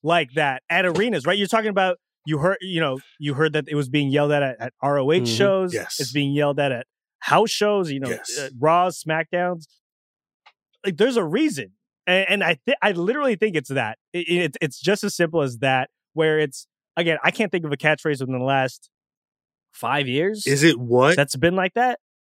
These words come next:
Speaker 1: I mean, what? Yeah, and that was, that was
Speaker 3: It's gotta,
Speaker 1: Austin,
Speaker 3: it's gotta
Speaker 1: right?
Speaker 3: be what? It's, uh, that's, that's the le-
Speaker 2: Yes?
Speaker 3: I mean, people's, I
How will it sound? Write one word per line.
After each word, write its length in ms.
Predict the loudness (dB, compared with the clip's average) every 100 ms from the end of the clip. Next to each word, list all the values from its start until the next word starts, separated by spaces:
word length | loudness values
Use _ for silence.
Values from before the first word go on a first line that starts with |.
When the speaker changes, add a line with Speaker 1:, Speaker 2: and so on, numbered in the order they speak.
| _
Speaker 1:
I 60 | 0
mean, 200 | 2 2
what? 300 | 2 0 -4 _ -6
Yeah, 220 | -2 0
and 240 | 0 -2 -2
that 200 | 0 2
was, 380 | 0 -4 -10 -14 -4
that 120 | 0
was 100 | 2
Speaker 3:
It's 100 | 4
gotta, 220 | 6 6 4
Speaker 1:
Austin, 60 | 0
Speaker 3:
it's 120 | 0
gotta 260 | 2 2 2
Speaker 1:
right? 60 | 2
Speaker 3:
be 100 | 0
what? 340 | 2 2 0 -2
It's, 200 | -2 0
uh, 60 | -2 4
that's, 280 | 4 4 -2 0
that's 260 | 2 2 2
the 120 | 0
le- 240 | 2 -2 -2
Speaker 2:
Yes? 360 | 0 2 4 4
Speaker 3:
I 40 |
mean, 180 | 4 4
people's, 340 | 2 2 2 0 -8 -2
I 80 | 0